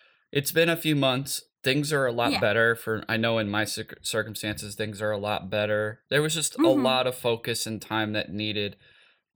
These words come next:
Speaker 1: being worked on the last few months, but we're back and we're here. And we never
Speaker 2: We're back,
Speaker 1: intended to
Speaker 2: baby.
Speaker 1: abandon. It's just life had, you know, life is complicated sometimes.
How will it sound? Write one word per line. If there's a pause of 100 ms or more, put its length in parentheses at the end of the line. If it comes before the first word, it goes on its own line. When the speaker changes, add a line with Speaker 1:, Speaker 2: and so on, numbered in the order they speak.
(240)
Speaker 1:
being
worked
on
the
last
few
months,
but
we're
back (520)
and
we're
here. (200)
And
we
never
Speaker 2:
We're
back,
Speaker 1:
intended
to
Speaker 2:
baby. (100)
Speaker 1:
abandon.
It's
just
life (160)
had,
you
know,
life
is
complicated
sometimes.